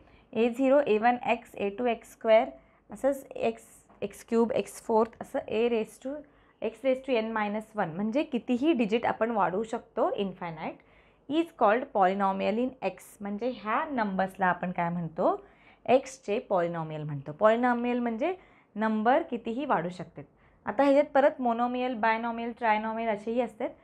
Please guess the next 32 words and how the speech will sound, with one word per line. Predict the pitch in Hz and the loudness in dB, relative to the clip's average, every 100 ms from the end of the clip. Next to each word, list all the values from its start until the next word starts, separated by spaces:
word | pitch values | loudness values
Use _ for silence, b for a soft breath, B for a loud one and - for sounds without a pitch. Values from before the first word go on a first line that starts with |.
| b b | b b
पॉलिनॉमियल | - 233 269 262 262 254 | 2 4 4 0 0 -2
म्हणजे | 240 220 277 | -4 -4 -4
कितीही | 311 233 - 240 | -4 -8 -4 -2
नंबर्स | 262 220 196 226 226 | 0 0 2 2 2
आपण | - - 220 269 | -10 -8 -8 -8
इन्फिनिटी | 202 180 214 202 196 233 | -12 -12 -10 -10 -10 -12
घेऊ | 175 185 208 | -10 -10 -10
शकतो, | - - 151 - b b b | -12 -14 -18 -18 b b b
that | 208 277 | 0 0
are | - 202 190 180 202 | 0 -6 -4 -4 -4
the | 269 - | -6 -4
polynomial. | 175 180 175 156 151 135 127 - _ _ | -2 -2 -6 -8 -8 -10 -12 -14 _ _
तर | 247 | -8
समजून | 254 233 208 277 | -2 0 0 -2
घ्या | 277 294 | -2 -2
पॉलिनॉमियल | 302 208 220 233 233 | 2 2 2 -2 -2
म्हणजे | 233 226 226 | -2 -2 -2
काय. | 226 180 254 330 b b b | -2 -2 -2 -6 b b b
आता | - 233 | -8 0
हे | 349 349 | 0 0
जेव्हा | - 254 269 320 | -2 -2 2 0
आपण | 311 | 2
एक्सरसाइज | 269 254 262 285 294 | -2 -2 0 2 2
सॉल्व्ह | 277 240 247 | 2 0 2
करतो | 254 254 269 | -2 0 0
तुम्हाला | 262 226 | 0 0
ह्याचा | 247 233 226 | 0 2 0
अजून | 185 262 | 0 -4
कन्सेप्ट | 285 202 185 254 254 - | -2 -4 -2 -6 -6 -10
अजून | 185 254 | -6 -6
क्लिअर | 320 233 185 190 | -6 -4 -2 -2
होईल. | 165 151 | -8 -10